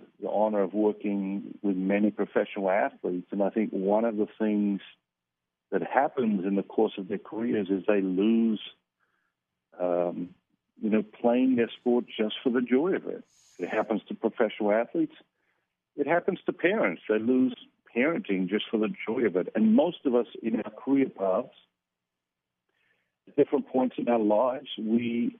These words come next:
um, we lose sight of the, the joy we get from doing, you know, whatever it is we love doing. Um, but it also happens with our hobbies. Um, we tend to crowd out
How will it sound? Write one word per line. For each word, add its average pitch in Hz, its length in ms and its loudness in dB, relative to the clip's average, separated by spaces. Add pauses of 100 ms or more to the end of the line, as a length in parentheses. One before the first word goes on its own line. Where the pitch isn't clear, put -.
(120)
um, 107 420 0 (100)
we 120 120 4
lose 127 340 2
sight 131 260 2
of 113 120 -4 (300)
the, 104 80 -10 (140)
the 107 80 -6
joy 120 440 2
we 120 160 2
get 110 280 0 (160)
from 104 160 0
doing, 107 600 2 (260)
you 107 80 -2
know, 107 80 4
whatever 107 380 2
it 101 80 -2
is 101 160 -4
we 101 140 0
love 95 320 0
doing. 127 380 -2 (920)
Um, 98 360 0 (120)
but 180 100 2
it 196 120 2
also 196 300 2
happens 123 360 -2
with 120 100 0
our 110 160 0
hobbies. - 480 -4 (380)
Um, 190 260 -8
we 214 120 0 (100)
tend 175 140 2
to - 80 -4
crowd 110 440 -2
out 113 300 0